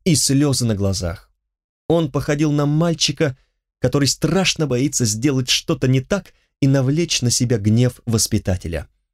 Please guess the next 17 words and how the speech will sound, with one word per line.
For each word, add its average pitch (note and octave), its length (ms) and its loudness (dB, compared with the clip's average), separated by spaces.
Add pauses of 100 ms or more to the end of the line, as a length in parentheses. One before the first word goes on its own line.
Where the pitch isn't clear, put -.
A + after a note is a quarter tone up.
(360)
Прежде G3 520 2 (380)
она D#3+ 220 2
жила D#3+ 240 2
в C3+ 80 -6
провинции, C#3 720 -2 (320)
ничего D#3 460 2
не C3+ 120 2
зная B2+ 360 2
о A#2+ 100 -2
придворной G#2+ 500 2
жизни. G#2 480 -2 (720)
Говорили, A2 500 2
что G#2 300 -2
принц D#3+ 440 -2 (300)
ведет A2 380 2
себя A2+ 460 0
замкнуто F#2+ 840 -2